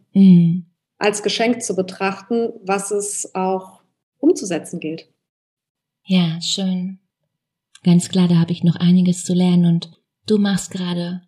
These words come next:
Speaker 1: verdammt viel Lust drauf.
Speaker 2: Wobei, wenn ich mir so deine Arbeit anschaue, ich, ähm, denke, dass du auch ohne Human Design schon sehr, sehr stark genau in diese Richtung gehst.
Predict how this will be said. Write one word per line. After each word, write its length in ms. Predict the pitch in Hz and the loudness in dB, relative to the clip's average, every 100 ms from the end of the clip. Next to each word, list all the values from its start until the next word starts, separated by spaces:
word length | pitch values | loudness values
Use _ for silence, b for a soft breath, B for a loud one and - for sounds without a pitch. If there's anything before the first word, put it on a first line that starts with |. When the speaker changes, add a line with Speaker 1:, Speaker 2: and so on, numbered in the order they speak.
| _ _ | _ _
Speaker 1:
verdammt 520 | - 185 185 180 180 | -12 -10 -4 -2 -2
viel 380 | - - 180 180 | -4 -2 0 0
Lust 320 | 180 - 180 | -2 -4 0
drauf. 400 | 170 180 175 - _ _ _ _ B B B B - | 2 2 0 -10 _ _ _ _ B B B B -8
Speaker 2:
Wobei, 280 | 170 175 190 | -4 -2 -2
wenn 140 | 202 | -2
ich 120 | 208 | -2
mir 100 | 202 | -4
so 120 | 196 | -4
deine 320 | 185 185 190 - | -2 -2 -4 -6
Arbeit 420 | 185 214 208 - | -4 -4 -4 -6
anschaue, 680 | 214 220 - 202 202 214 214 B B | -8 -6 -6 -4 -2 -4 -8 B B
ich, 380 | - 185 - - | -10 -8 -12 -10
ähm, 460 | 185 180 185 185 185 | -4 -2 0 -2 -6
denke, 640 | 185 185 - 180 196 202 | -12 -12 -6 -6 -4 -4
dass 340 | 202 185 - - | -4 -6 -8 -8
du 300 | 185 180 - | -4 -4 -4
auch 380 | 170 175 - - | -6 -8 -8 -6
ohne 260 | 196 277 196 | -2 0 0
Human 340 | 180 190 185 | -2 -2 -2
Design 600 | 180 175 175 175 190 214 - _ _ | -4 -8 -8 -6 -4 -6 -10 _ _
schon 600 | - - 202 202 196 196 | -10 -6 -4 -2 -2 -4
sehr, 720 | 190 180 190 214 220 214 - 190 | -10 -2 2 4 2 0 -2 -4
sehr 240 | 202 190 | -4 -2
stark 480 | 185 - 180 190 - | -4 -4 -4 -4 -4
genau 300 | 196 180 196 | -4 -4 -4
in 100 | 196 | -4
diese 320 | 202 196 190 | -4 -4 -4
Richtung 380 | 202 - 190 185 | -6 -6 -8 -6
gehst. 500 | 220 196 - - | -6 -6 -8 -14